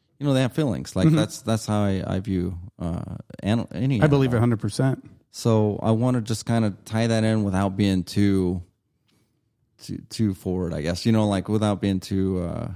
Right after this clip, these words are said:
Speaker 1: you know, just in their face
Speaker 2: Give people
Speaker 1: about it.
Speaker 2: their space to be able to, uh,
Speaker 1: Make that decision on
Speaker 2: Yeah,
Speaker 1: their own.
Speaker 2: but you wanna make them aware.
Speaker 1: Yeah.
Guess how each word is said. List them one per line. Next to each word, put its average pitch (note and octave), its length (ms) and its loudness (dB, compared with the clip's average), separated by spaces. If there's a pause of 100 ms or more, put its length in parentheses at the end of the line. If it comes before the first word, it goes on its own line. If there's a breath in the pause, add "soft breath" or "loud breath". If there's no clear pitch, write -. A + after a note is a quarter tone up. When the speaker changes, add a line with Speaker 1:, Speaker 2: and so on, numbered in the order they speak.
(840)
Speaker 1:
you G2+ 100 -6
know, F2+ 180 -4
just - 240 -10
in F#2+ 80 0
their F2 120 0
face - 180 2
Speaker 2:
Give G3 160 4
people F#3 220 4
Speaker 1:
about D3 60 2
it. - 20 0
Speaker 2:
their C3+ 100 6
space C3 440 0
to - 80 2
be A#2+ 120 4
able A#2+ 160 2
to, A#2 400 0
uh, B2+ 40 -2
Speaker 1:
Make C3+ 160 0
that A2 140 -2
decision F#2 460 -2
on E2 80 -6
Speaker 2:
Yeah, D#3+ 260 4
Speaker 1:
their E2+ 80 2
own. D2+ 100 -2 (120)
Speaker 2:
but C3+ 220 4
you D3 100 6
wanna C3 200 4
make B2 180 2
them A#2+ 160 4
aware. A2 360 0 (220)
Speaker 1:
Yeah. F2 260 -2